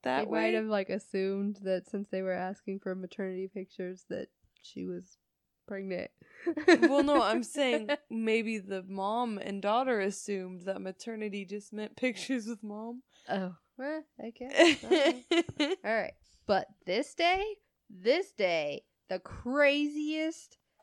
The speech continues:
Speaker 2: of them all would make the other two sessions look like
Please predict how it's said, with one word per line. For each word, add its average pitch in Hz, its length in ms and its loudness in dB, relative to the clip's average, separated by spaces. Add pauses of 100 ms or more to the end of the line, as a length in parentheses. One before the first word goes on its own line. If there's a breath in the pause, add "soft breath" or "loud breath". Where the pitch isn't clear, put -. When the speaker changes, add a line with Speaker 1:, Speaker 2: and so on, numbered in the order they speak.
(240)
Speaker 2:
of 240 340 4 (240)
them 220 400 0 (140)
all 196 580 6
would 202 240 -2
make 202 320 -2
the 202 260 -10
other 220 380 2
two 196 240 -8
sessions 175 640 -6
look 190 280 -8 (100)
like 175 480 -2